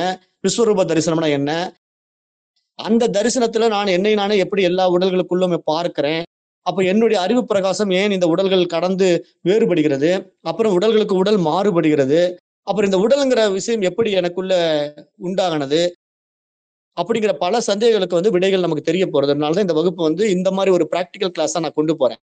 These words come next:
இது வந்து, அஹ், மற்ற நூல்கள்ல நீங்க படிக்கிறதுனாலயோ அல்லது நானே வந்து ஜெனரலா பேசுறதுனாலயோ நீங்க புரிந்து கொள்ள முடியாது. ஏன்னா இது அப்பப்போ அது உள்ள இருந்து எப்படி கொடுக்குதோ அப்படியே இந்த கிளாஸ் போகும்.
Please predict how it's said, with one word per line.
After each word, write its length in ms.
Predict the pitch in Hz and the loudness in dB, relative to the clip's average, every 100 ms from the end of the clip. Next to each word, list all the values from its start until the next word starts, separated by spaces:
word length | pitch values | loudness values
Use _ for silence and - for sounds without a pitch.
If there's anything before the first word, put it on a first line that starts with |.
| _ _ _ _ _ 214 | _ _ _ _ _ 0
இது 140 | 226 | 2
வந்து, 240 | 254 262 277 - - - | 4 4 4 2 -4 -6
அஹ், 400 | 214 208 208 196 | -4 -2 0 0
மற்ற 240 | 196 196 240 220 214 _ | -2 0 2 2 0 _
நூல்கள்ல 460 | 220 247 254 233 220 | 0 2 4 2 2
நீங்க 140 | 208 190 | 0 0
படிக்கிறதுனாலயோ 760 | 196 220 202 196 185 180 196 202 | 0 0 -2 0 0 2 4 4
அல்லது 280 | 190 202 202 196 | 2 2 0 0
நானே 280 | 185 196 202 | -2 -2 0
வந்து 240 | 185 185 202 170 _ | 0 0 -2 -4 _
ஜெனரலா 340 | 175 190 233 220 | -4 0 0 0
பேசுறதுனாலயோ 640 | 185 185 208 180 175 196 | 0 0 -2 -2 0 2
நீங்க 200 | 196 170 | 2 -2
புரிந்து 280 | 160 220 226 | -4 -4 -2
கொள்ள 160 | 190 156 | -2 -2
முடியாது. 340 | 143 139 139 151 | -2 0 2 2
ஏன்னா 260 | 175 202 208 - _ _ _ _ _ _ _ _ _ _ 185 | 0 -2 -6 -10 _ _ _ _ _ _ _ _ _ _ -4
இது 140 | 175 | -2
அப்பப்போ 480 | 156 170 269 262 285 254 214 190 185 | -2 0 0 2 4 4 4 0 -2
அது 120 | 185 | -4
உள்ள 160 | 185 226 | -2 2
இருந்து 200 | 240 233 | 2 2
எப்படி 160 | 180 220 | -2 -4
கொடுக்குதோ 360 | 214 196 208 226 | -4 -2 0 -2
அப்படியே 300 | 190 202 208 | 0 0 0
இந்த 120 | 175 | 0
கிளாஸ் 280 | 170 165 - | -2 -2 -2
போகும். 300 | - 160 139 | 0 0 0